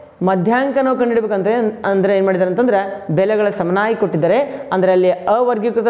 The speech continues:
ದತ್ತಾಂಶಗಳಿಗೂ ಕೂಡ ನಾವು ಮಧ್ಯಾಂಕಗಳನ್ನು ಕಂಡುಹಿಡಬಹುದು. ಅದು ಒಂಬತ್ತನೇ ತರಗತಿಯಲ್ಲಿ ನೋಡಿದ್ವಿ. ಆಮೇಲೆ ವರ್ಗಾಂತರಗಳ ಗಾತ್ರ ಅಸಮವಾಗಿದ್ದಾಗ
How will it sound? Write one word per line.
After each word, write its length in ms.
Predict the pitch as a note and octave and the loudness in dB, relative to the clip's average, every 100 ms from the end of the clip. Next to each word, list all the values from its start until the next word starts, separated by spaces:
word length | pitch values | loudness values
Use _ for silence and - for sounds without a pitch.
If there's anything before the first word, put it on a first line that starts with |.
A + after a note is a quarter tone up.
| F#3 | 0
ದತ್ತಾಂಶಗಳಿಗೂ 560 | F3+ A3 A3+ A3 A3+ A#3+ | 0 0 0 2 4 2
ಕೂಡ 140 | A#3 | 0
ನಾವು 180 | G#3+ F#3+ | 0 0
ಮಧ್ಯಾಂಕಗಳನ್ನು 460 | E3 F#3 F#3 F3+ | 0 0 0 0
ಕಂಡುಹಿಡಬಹುದು. 760 | E3+ E3 D#3 D#3 F3+ D4 - - | 0 0 2 2 2 0 -4 -6
ಅದು 140 | E3+ E3 | -2 0
ಒಂಬತ್ತನೇ 320 | E3+ G#3 G#3 | 0 -2 0
ತರಗತಿಯಲ್ಲಿ 380 | F#3 F3+ F3+ E3 | 0 2 2 2
ನೋಡಿದ್ವಿ. 520 | D3+ D#3 B3+ B3+ - - | 2 2 0 -2 -14 -4
ಆಮೇಲೆ 220 | G#3 A#3 F3 - - - - | 0 2 0 -4 -12 -8 -2
ವರ್ಗಾಂತರಗಳ 680 | F#3 F3+ A3 B3+ C4 B3+ C4+ G#3 C4+ - G3 | 0 2 0 0 2 2 2 0 -6 -6 -2
ಗಾತ್ರ 540 | D3+ G3 A#3+ D4 D4 C#4 C4+ | 0 0 0 0 0 2 2
ಅಸಮವಾಗಿದ್ದಾಗ 760 | C#4 C4+ C4 B3+ A3 A3 A#3+ | 2 2 2 2 0 0 0